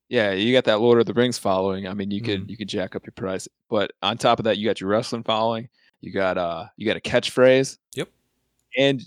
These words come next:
Speaker 1: you're the sixteen-time world champion. I mean, the, the sky's the limit for you, man.
Speaker 2: <laughs> Yep.
Speaker 1: It's funny,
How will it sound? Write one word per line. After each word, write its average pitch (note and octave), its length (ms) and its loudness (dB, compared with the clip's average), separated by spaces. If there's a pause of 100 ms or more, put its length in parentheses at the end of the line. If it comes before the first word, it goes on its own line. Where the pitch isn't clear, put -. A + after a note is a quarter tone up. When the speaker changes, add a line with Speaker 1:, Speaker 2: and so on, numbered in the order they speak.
Speaker 1:
you're A#2 180 0
the A#2 60 0
sixteen-time A#2+ 600 -2
world A#2+ 160 4
champion. C#3+ 520 -4 (140)
I F2+ 80 -14
mean, F#2+ 320 -10 (960)
the, G#2+ 100 -4
the - 120 -8
sky's A#2+ 320 2
the G#2 80 -8
limit A#2+ 240 0
for - 100 -8
you, G2 120 -4
man. G#2+ 280 -6
Speaker 2:
<laughs> - 60 -12 (1400)
Yep. C3 140 -2
Speaker 1:
It's C#3+ 80 2
funny, G3+ 220 6